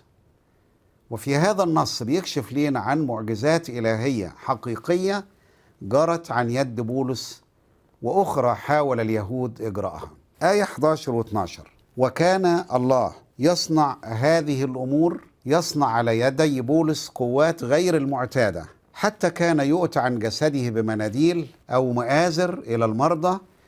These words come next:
فتزول عنهم الأمراض وتخرج الأرواح الشريرة." في كورنثوس الرب شجع بولس برؤية في الليل، هنا في أفسس يشجعه بقوات غير معتادة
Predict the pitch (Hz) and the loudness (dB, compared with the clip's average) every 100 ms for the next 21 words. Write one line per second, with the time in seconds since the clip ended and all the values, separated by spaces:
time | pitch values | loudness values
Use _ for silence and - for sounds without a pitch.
0 | _ _ - 131 143 117 151 208 156 120 | _ _ -2 0 0 0 2 2 4 2
1 | 160 139 123 120 113 110 123 156 151 - | 0 0 -2 -2 -2 0 2 2 0 -10
2 | _ _ _ _ 113 117 165 165 143 135 | _ _ _ _ -2 0 0 -2 0 -2
3 | 123 - 131 120 113 113 113 131 127 - | -4 -6 -4 0 0 2 2 2 0 -8
4 | - 120 - 107 87 78 58 - _ _ | -6 -6 -6 -10 -10 -12 -16 -20 _ _
5 | - 170 175 - 330 - 208 - - - | -2 0 2 2 0 0 -2 -4 -12 -18
6 | _ _ _ _ 139 160 190 170 - 175 | _ _ _ _ 2 2 2 -2 -2 -2
7 | 180 131 135 120 110 139 180 170 - 127 | -2 0 0 0 -2 0 0 0 -4 -2
8 | 139 180 156 139 - 127 123 120 92 78 | 0 2 2 2 0 -2 0 0 -2 -8
9 | - _ _ _ _ _ _ _ _ _ | -20 _ _ _ _ _ _ _ _ _
10 | _ _ _ _ _ _ - 226 226 175 | _ _ _ _ _ _ 0 0 2 -2
11 | 151 160 175 160 151 151 - 131 - 131 | 0 0 0 -2 -4 -6 -6 -8 -2 -2
12 | 113 190 190 131 127 131 127 147 160 160 | 0 2 2 0 -4 -4 2 2 2 -2
13 | 117 156 185 156 139 120 - 127 101 85 | 0 2 2 0 -4 -6 -2 0 0 -6